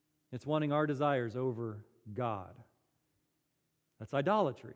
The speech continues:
We are idolaters. And our human nature leads us there. We worship ourselves naturally. That's, that's our reality that we have to know. So it takes some work to put it to death and live by the Spirit. And this is what God, this is what Paul is urging us to consider,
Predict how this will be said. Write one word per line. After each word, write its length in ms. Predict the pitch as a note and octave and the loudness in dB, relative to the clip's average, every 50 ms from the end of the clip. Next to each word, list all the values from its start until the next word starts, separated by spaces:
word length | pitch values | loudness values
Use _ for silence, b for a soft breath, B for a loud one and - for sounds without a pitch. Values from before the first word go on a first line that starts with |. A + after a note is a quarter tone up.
| - G2+ | -12 -8
We 160 | G#2+ B2 C3+ | -4 0 0
are 220 | C3+ B2+ B2+ C3 C3 | 2 2 2 2 2
idolaters. 640 | C#3 C#3 C#3+ D#3 E3+ F#3 D3 A2+ - A2+ B2 - - - _ _ _ _ _ _ _ _ _ _ _ _ _ _ _ _ _ _ _ _ _ _ _ _ _ - | 2 2 2 4 4 2 2 0 -4 -10 -16 -16 -20 -20 _ _ _ _ _ _ _ _ _ _ _ _ _ _ _ _ _ _ _ _ _ _ _ _ _ -8
And 220 | B2+ B2 A#2+ B2+ - D3+ | -6 -6 -6 -6 -6 -6
our 280 | B2+ C3 C3+ B2+ B2 A2 - - | -4 -4 -4 -4 -6 -10 -12 -6
human 400 | - C3 B2+ C#3+ D3 D3+ D3+ D3 | -4 -2 -2 0 0 0 0 2
nature 640 | D#3+ F#3 A#3+ A#3+ - - - G#2 G2+ A2 C#3+ E3+ E3+ D#3 A#2+ G#2+ | 2 2 2 0 -2 -6 -10 -10 -8 -8 -10 -10 -12 -14 -10 -6
leads 360 | A#2+ C#3+ F#3+ C#4 D4+ B3 D3 | -2 0 2 2 2 2 0
us 200 | C3 A#2 - - | -8 -8 -8 -12
there. 240 | - A2+ G2 F2+ G2+ | -14 -12 -12 -8 -6
We 100 | A#2+ A#2 | -6 -6
worship 400 | G2+ B2 C#3+ C3 - D#3 - E3 | -4 -4 -4 -2 -4 -6 -4 -4
ourselves 600 | E3 F3 - - G#3 A#3 A3+ E3 B2 G#2+ F#2 A2 | -4 -4 -4 -4 -4 -2 -2 -2 -4 -4 -6 -6
naturally. 500 | C#3 F#3 A3+ A#3+ - - C3+ A2 A2 - B2 A2+ _ _ _ _ _ _ _ _ _ _ _ - | -4 -4 -4 -6 -6 -8 -10 -10 -10 -14 -18 -20 _ _ _ _ _ _ _ _ _ _ _ -20
That's, 220 | C#3 D3+ - - - | -20 -18 -18 -16 -12
that's 220 | - C#3 - - - | -12 -12 -10 -8 -4
our 120 | D#3 E3 | -4 -2
reality 600 | D#3 D3+ D3+ D3+ D3+ F3+ G3+ E3+ B2+ A#2+ A#2 G#2 G#2 A#2 | 0 2 2 4 6 6 6 4 2 0 -4 -8 -8 -10
that 140 | A2+ B2 A2+ | -12 -10 -8
we 140 | B2 A#2+ G#2 | -8 -8 -6
have 200 | G#2 G#2+ G#2+ - | -6 -8 -6 -6
to 80 | C3 | -6
know. 380 | C#3 E3+ A3 A#3+ F#3+ A2+ G2 G2 - b b b b b b b b b b b b b b b b b b b b | -4 -2 -2 0 -2 -2 -4 -8 -16 b b b b b b b b b b b b b b b b b b b b
So 160 | - F3 F3 | 2 4 6
it 80 | E3 | 8
takes 240 | E3+ G#3+ B3+ A3+ - | 10 8 8 8 4
some 240 | - B3 A#3 A3 G#3 | 2 2 4 4 6
work 440 | A3 D4 D4+ A#3+ G3+ A3 G#3 - - | 6 8 8 8 8 6 4 -2 -8
to 100 | - E3 | -8 -8
put 240 | - - E3+ D#3 D#3 | -4 2 2 4 4
it 100 | F3 E3+ - | 2 0 -2
to 60 | F#3+ | -10
death 560 | F3+ F3 C#4 C#4+ C#4 C4 G3+ D3+ C3 B2 - | -8 -2 0 0 2 4 4 2 2 0 -2
and 140 | D#3 D3 D3+ | -4 -2 2
live 160 | D#3 D#3 D3+ | 2 2 4
by 140 | C#3+ E3 E3 | 4 4 4
the 80 | E3 E3+ | 4 2
Spirit. 500 | - - - B3+ A#3 G3+ D#3 B2 A#2 C3 | -4 0 4 6 6 8 6 6 2 0
And 140 | C3+ A#2+ C3+ | -6 -6 -6
this 160 | C#3 - - | -6 -6 -8
is 80 | C#3+ C3+ | -8 -4
what 220 | C#3+ D3+ C#3+ A#2+ | -2 -2 -2 -2
God, 360 | B2+ B2 B2 B2 C3+ D#3 D3+ | -2 -2 0 -2 -2 -4 -4
this 140 | C3+ C#3+ B2+ | -6 -4 -4
is 80 | C#3+ C#3 | -2 -2
what 180 | D3+ D3 D3+ | -2 -4 -4
Paul 560 | - - - F3+ D3+ C3+ B2+ B2+ B2 C3+ C#3+ D3 | -8 -2 2 2 4 4 4 4 2 0 -2 -2
is 260 | C3 B2 B2 A2 A2+ D#3+ | -4 -6 -6 -6 -8 -6
urging 380 | C3+ B2+ B2+ G#2+ A#2+ B2 A#2+ | -6 -6 -4 -4 -6 -6 -6
us 220 | A#2+ A#2 A2+ - - | -6 -6 -8 -10 -14
to 100 | - A#2 | -16 -12
consider, 560 | - B2+ A#2 A2 - D3 B2+ A2+ G#2 G2+ | -8 -8 -8 -6 -4 -2 -2 -2 -2 -4